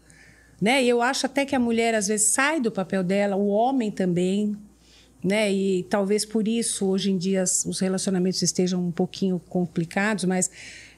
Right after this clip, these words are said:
isso aí tende a, ou, ou, ou a gente vai achar um equilíbrio ou vai desandar de vez. Porque uma mulher, e sem contar que mulher não pode envelhecer,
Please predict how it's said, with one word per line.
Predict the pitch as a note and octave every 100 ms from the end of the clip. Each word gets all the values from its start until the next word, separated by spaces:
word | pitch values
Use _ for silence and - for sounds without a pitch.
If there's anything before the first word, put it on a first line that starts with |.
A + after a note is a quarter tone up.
| - - -
isso | - C#4+
aí | D4+
tende | E4 F4+ F#4 G4+ F#4+
a, | F4+ D#4 C4+ B3 A3
ou, | A#3 - - -
ou, | - F#4 G4
ou | E4+ A#4
a | A#4
gente | F4+ E4+ D4 -
vai | F#3+ B3+ C#4 C4+
achar | F#3+ G3 - G3+
um | F#3+
equilíbrio | F#3 F#3 F#3 A3+ C4+ F4
ou | F#4+ G4
vai | E4+ D4+
desandar | A3+ D4 D#4 D4+
de | C#4+
vez. | D#4+ G4 D4 F#3 - - - - -
Porque | A#3 A#3
uma | C4+ C4
mulher, | C4 C4 C#4+ C#4+ - - - - -
e |
sem | A#3 - F#4
contar | F#4 E4 D#4+ D3+ D3
que | -
mulher | G#3 G#3+ B3
não | C4 B3+
pode | A3+ G3+
envelhecer, | F#3+ F3+ D#3 - - A3+ D#4